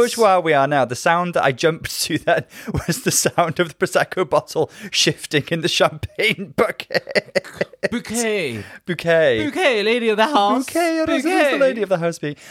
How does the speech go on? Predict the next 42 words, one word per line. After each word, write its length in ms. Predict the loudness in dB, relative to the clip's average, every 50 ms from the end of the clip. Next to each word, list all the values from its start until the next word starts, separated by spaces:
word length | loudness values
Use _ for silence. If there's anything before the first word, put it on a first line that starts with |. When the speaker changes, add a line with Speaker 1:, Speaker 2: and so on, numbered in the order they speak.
| -8 -2
Speaker 1:
No, 100 | 0 0
but, 220 | 2 2 2 2 2
um, 240 | 2 0 -2 -6 -6
U 160 | -4 -4 -2
K 220 | 0 2 2 2 2
girls, 360 | 2 2 2 2 2 0 -2 -6 -4
maybe 260 | -2 0 0 0 -2
my, 380 | -2 0 0 2 2 2 0 0 -2 0
um, 280 | 2 2 2 2 0 -2
'cause 200 | -4 -4 -4 -4
U 120 | -6 -8 -4
K 160 | -2 0 0
girls 160 | 0 0 2
are 80 | 2 2
often 300 | 2 0 -2 -4 -4 -2
so, 240 | 0 2 2 4 4
like, 240 | 4 2 0 -4
comedic 400 | -10 -6 -2 -2 -2 -2 -2 -4
and 100 | -6 -6
performance 440 | -8 -4 0 2 2 2 2 0 -4 -2 0
oriented, 600 | 2 4 4 4 4 2 0 0 0 0 0 -2 -4 -16 -20 -20 -20 -14 -4
my 160 | 0 0 2 0
expectations 520 | 0 -2 -4 -4 -2 -2 -2 -4 -2 -2
are 60 | -2
always 180 | -2 -2 -2 -2
really 180 | -4 -6 -6
high 680 | -8 -12 -8 -4 -2 0 0 0 0 -2 -2 -2 -4 -4 -4 -4
in 80 | -2
the 80 | 0 2
reading 300 | 2 2 2 0 -2 -4
challenge, 400 | -2 0 0 2 2 2 0 0
but 120 | 0 0 2
they're 60 | 2
not 120 | 2 2
always 240 | 2 2 0 0 0
fulfilled. 880 | 0 -2 -4 -4 -2 0 0 2 2 2 2 2 0 0 -2 -6 -8 -10
I 60 | -8
don't 100 | -4 0
know 80 | 0 2
what 120 | 2 2 0
you 100 | 0 0
think. 540 | 0 0 0 0 0 -4 -8 -12 -16 -18